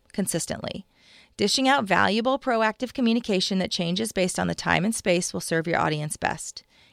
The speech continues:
and keep you from sounding sus, as all of those kids would say today.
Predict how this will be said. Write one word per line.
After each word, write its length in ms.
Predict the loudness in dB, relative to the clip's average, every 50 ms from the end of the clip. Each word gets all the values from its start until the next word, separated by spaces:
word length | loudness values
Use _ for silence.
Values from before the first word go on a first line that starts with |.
| _ _ 0
and 240 | 2 4 4 2 2
keep 240 | 0 -2 -2 -2
you 80 | -4 -4
from 160 | -4 -4 -4
sounding 320 | -2 0 0 0 0 -2 -2
sus, 560 | -2 -2 -2 -2 -2 -2 -6 -6 -6 -8 -12 _ _ _ -8
as 140 | -8 -4 -4
all 160 | -2 -2 -2
of 80 | -2
those 220 | -2 -4 -4 -4 -6
kids 240 | -8 -6 -8 -6 -8
would 160 | -10 -10 -6
say 160 | -6 -6 -4
today. 400 | -4 -4 -4 -4 -6 -6 -6 -12